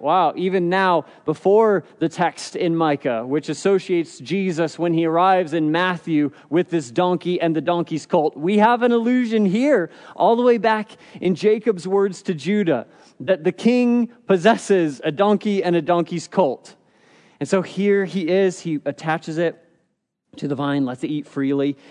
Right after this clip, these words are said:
And what does he do? "Hey, can somebody wash my clothes in wine?"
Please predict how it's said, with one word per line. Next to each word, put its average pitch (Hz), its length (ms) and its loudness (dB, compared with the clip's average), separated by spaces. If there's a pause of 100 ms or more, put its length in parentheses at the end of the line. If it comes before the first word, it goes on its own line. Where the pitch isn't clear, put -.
(200)
And 156 80 -2
what 202 80 4
does 208 140 -2
he 208 80 -2
do? 180 320 2
"Hey, 190 120 2
can 202 160 0
somebody 226 420 0
wash 202 420 0
my 208 160 2
clothes 190 480 0
in 175 180 0
wine?" 185 540 -2